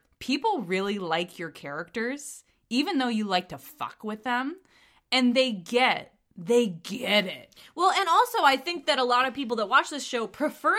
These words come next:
Speaker 2: the scenes where they can infer what they think it means over being told directly what it
Speaker 1: That's
Speaker 2: means.
Speaker 1: true, yeah.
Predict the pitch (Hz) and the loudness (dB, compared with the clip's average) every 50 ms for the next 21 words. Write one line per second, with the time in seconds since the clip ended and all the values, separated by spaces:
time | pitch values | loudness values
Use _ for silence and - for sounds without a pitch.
0 | 466 330 302 233 - 254 233 233 226 208 202 214 208 196 220 226 226 226 233 220 | -2 -4 -6 -8 -8 -8 -8 -6 -8 -8 -8 -8 -6 -4 -2 -4 -2 -2 -4 -6
1 | 214 208 220 208 214 - 240 240 233 226 214 208 208 196 190 196 247 311 339 330 | -6 -6 -8 -10 -6 -4 -2 0 0 0 -2 -2 -4 -8 -6 -6 -6 -8 -4 -4
2 | 330 - 202 240 339 370 285 220 208 196 208 196 190 202 190 208 226 220 202 196 | -6 -6 -4 -6 -4 -4 -4 -4 -4 -4 -6 -4 -6 -6 -6 -4 -6 -6 -6 -6
3 | - 220 214 208 190 202 190 202 208 208 - 214 190 175 - 165 - - - - | -6 -6 -6 -6 -6 -6 -6 -6 -6 -8 -8 -10 -10 -10 -10 -12 -14 -12 -4 -2
4 | 196 240 233 - - - - 330 440 571 480 277 185 170 196 311 440 359 190 165 | -2 -2 -2 -6 -10 -10 -4 -2 0 2 2 0 0 0 2 4 4 4 4 2
5 | 160 175 | 0 -2